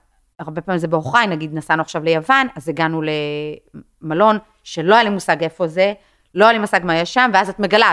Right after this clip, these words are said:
את רחוקה מכל דבר, יאנה, את צריכה רכב, אין לך מה לעשות. כאילו, זה, זה, זה לטוב ולרע, אבל זה היה כיף, כי פשוט התחלנו לגלת את זה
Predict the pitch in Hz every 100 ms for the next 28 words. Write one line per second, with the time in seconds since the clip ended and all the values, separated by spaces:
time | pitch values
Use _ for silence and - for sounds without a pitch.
0 | - 175 - 185 185 180 190 185 185 233
1 | 247 240 220 175 156 - 170 247 233 196
2 | 180 175 185 175 196 - - - 302 277
3 | 269 233 214 - 208 226 185 214 202 -
4 | 285 233 180 190 330 214 196 190 453 -
5 | 508 453 - _ - 240 220 214 226 359
6 | _ _ _ _ _ _ _ _ - -
7 | 294 381 415 320 339 392 381